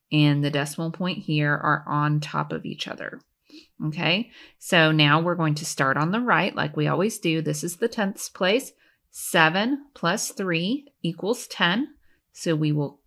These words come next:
carry our one and write our zero down here. And then we're just going to add up the ones column. So one plus five makes six, plus two more gives us eight.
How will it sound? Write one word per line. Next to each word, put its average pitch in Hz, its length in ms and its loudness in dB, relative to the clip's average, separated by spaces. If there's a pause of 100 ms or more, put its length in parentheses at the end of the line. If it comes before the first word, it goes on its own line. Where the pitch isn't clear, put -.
carry 151 380 -2
our 147 120 2
one 156 420 -2 (320)
and 151 180 -2
write 147 240 -4
our 143 160 -2
zero 147 380 -2
down 156 260 -4
here. 269 300 -2 (680)
And 160 240 2
then 147 480 0 (140)
we're 151 240 -2
just 147 240 -6
going 143 160 -4
to - 200 -12
add 156 380 4
up 151 240 2
the 156 80 -4
ones 151 320 -2
column. - 400 -8
So 147 220 -4
one 151 400 0
plus 220 320 -6
five 165 340 2
makes 151 300 -4
six, - 560 -2 (480)
plus 156 340 4
two 196 300 -2
more 202 480 0 (160)
gives 165 340 -2
us 165 300 0 (180)
eight. - 400 -4